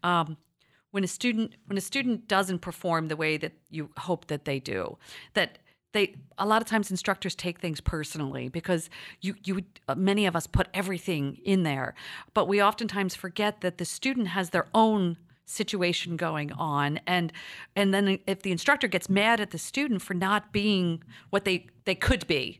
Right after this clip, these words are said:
'cause clearly many of our students don't put in their full effort. They have much more potential and they don't do it.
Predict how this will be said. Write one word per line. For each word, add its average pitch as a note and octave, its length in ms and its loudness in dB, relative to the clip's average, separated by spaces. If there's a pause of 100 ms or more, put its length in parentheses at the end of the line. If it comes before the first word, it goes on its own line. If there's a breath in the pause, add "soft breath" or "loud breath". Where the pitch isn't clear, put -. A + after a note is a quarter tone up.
(140)
'cause G#3 120 -8
clearly B3+ 320 2
many A3+ 200 2
of G3 100 2
our F#3 100 6
students F3+ 400 -4 (320 loud breath)
don't G3+ 220 2
put G3 160 2
in G3 120 4
their F3 120 4
full F3 320 0
effort. E3 340 0
They F3 100 0
have F3+ 120 0
much F#3+ 260 2
more F3 200 4
potential F3 500 -2
and F3 80 2
they E3+ 80 2
don't F3 260 2
do E3 140 2
it. D3+ 80 0